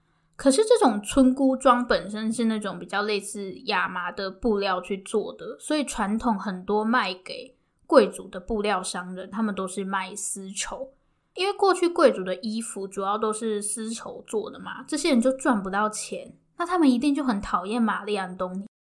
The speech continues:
有些人就开始说，你不要看那种亚麻布好像很便宜，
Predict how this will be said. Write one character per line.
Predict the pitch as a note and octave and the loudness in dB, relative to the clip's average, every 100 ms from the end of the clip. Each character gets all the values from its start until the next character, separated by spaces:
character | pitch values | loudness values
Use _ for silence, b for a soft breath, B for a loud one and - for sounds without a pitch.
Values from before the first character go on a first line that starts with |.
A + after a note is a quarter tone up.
| _ | _
有 | A#3 | 0
些 | A3+ F#4+ | 4 4
人 | D#4 | 6
就 | E4+ | 2
开 | E4+ D4+ | 2 0
始 | C4 G3+ | 0 -6
说， | - A3+ A3+ | 0 2 2
你 | A3+ | 2
不 | G#3 | 2
要 | C4 | 0
看 | D#4+ F#4 | 0 0
那 | F4+ | 0
种 | D#4 A#3+ G#3+ | 2 2 0
亚 | F#3 F3+ | -2 -4
麻 | F3+ F#3+ | -4 -6
布 | G3+ F#3 | 2 2
好 | F#3+ F#3+ | 2 0
像 | C4 C4+ | -2 0
很 | G#3+ | -2
便 | F3+ - F#3+ G#3+ | -4 -6 -4 -4
宜， | G3 | -6